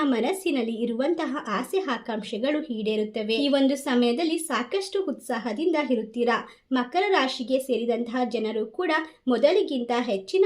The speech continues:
ಆತ್ಮವಿಶ್ವಾಸವನ್ನ ಈ ಒಂದು ಅವಧಿಯಲ್ಲಿ ಹೊಂದುವರು. ಕೆಲಸಕ್ಕೆ ಸಂಬಂಧಿಸಿದಂತೆ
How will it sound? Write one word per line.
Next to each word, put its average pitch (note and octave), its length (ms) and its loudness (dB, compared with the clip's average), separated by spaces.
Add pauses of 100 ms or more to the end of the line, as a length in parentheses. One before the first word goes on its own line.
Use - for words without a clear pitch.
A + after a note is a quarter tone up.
(120)
ಆತ್ಮವಿಶ್ವಾಸವನ್ನ A#3 1080 -4 (220)
ಈ A#3+ 100 2
ಒಂದು A3 320 -2 (100)
ಅವಧಿಯಲ್ಲಿ A3+ 600 -2
ಹೊಂದುವರು. G#3+ 580 0 (460)
ಕೆಲಸಕ್ಕೆ F#4+ 560 2
ಸಂಬಂಧಿಸಿದಂತೆ B3 880 -2